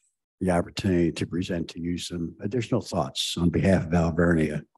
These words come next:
uh, tonight. I'm going to be a little puffery about myself, so please, uh, uh, bear with me, 'cause I'm really proud of our heritage here,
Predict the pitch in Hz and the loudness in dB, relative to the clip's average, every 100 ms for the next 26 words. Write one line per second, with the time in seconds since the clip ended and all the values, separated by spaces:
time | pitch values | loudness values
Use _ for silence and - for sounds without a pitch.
0 | _ _ _ _ _ - 85 85 85 80 | _ _ _ _ _ -6 -4 -2 -6 -4
1 | - 95 87 80 - 110 110 104 - 151 | -2 2 4 2 2 2 2 2 2 4
2 | 175 165 110 104 117 104 107 98 90 _ | 4 2 -4 -2 0 0 0 -2 -6 _
3 | - 117 - 117 113 107 95 95 - 80 | -6 -4 0 2 4 2 0 -2 0 -2
4 | - 90 101 143 - - - - _ _ | -4 -2 -2 -2 -8 -20 -20 -20 _ _
5 | - 98 87 - 113 104 98 101 92 92 | -8 -6 -6 -2 0 0 -2 -4 -4 -4
6 | 87 - - _ - 98 87 107 98 95 | -6 -12 -20 _ -10 -8 -6 -4 -2 -4
7 | 95 120 123 _ _ _ _ _ - _ | -2 -4 -4 _ _ _ _ _ -20 _
8 | _ - 113 123 117 92 - 113 107 92 | _ -2 2 2 2 0 -2 -2 0 0
9 | 92 78 110 120 117 110 - 113 113 | -2 -2 -2 -2 -2 -4 -2 -4 -6